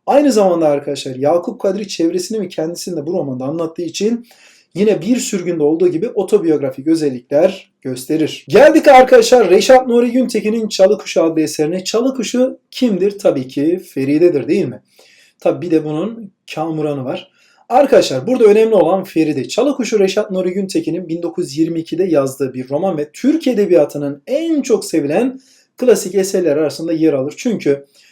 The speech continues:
gerçekten de Türk Edebiyatı'nda klasik eserler deyince yani Çalı Kuşu'nu okumayan neredeyse yoktur. Peki arkadaşlar ya, e, Reşat Nuri Güntekin bu romanı ilk,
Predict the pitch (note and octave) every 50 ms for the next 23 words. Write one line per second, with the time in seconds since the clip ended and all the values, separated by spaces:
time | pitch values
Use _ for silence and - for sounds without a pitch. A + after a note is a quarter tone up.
0 | _ _ _ - G3 G#3 G3+ F3+ - F3+ D#3+ - - C3+ B2+ A#2+ A#2+ B2+ B2+ _
1 | _ _ _ _ _ _ - - A3 A3+ G3+ - G3+ F3+ F3+ E3+ E3+ D#3 D3+ D3+
2 | - D3+ C#3 C3+ - E3 E3+ E3+ E3+ G#3+ F#3 F#3 F3+ F3 - D#3 C#3 C#3 C#3 C3
3 | A#3 G3 - B2+ B2+ D3 F#3+ - _ _ - F#3+ F#3+ D#3 C3+ C3 - - F#3+ G3
4 | G3 G3 - - - E3 D#3+ E3+ E3+ - D#3+ D3+ C#3 C3+ C#3+ D#3+ F#3+ E3+ C#3+ B2
5 | A#2+ A#2+ - - G#3+ G3 D3 C3+ - - - - _ _ _ _ _ _ _ _
6 | _ - D#4 D#4+ E4+ D4+ A#3+ A3 G#3+ - F#3 - - D3+ C3 B2+ D3+ F3+ A3 A3+
7 | A#3 - F#3+ E3+ D3 C#3+ C#3 B2+ D#3+ G3+ - - C4+ C#4 B3+ A#3+ B3 B3 A#3 B3
8 | B3 B3 - A3+ - A3+ G#3 F#3+ F3+ A#3 B3 A3+ G#3 G#3 G3+ F#3 F#3+ G#3+ A3 G3+
9 | -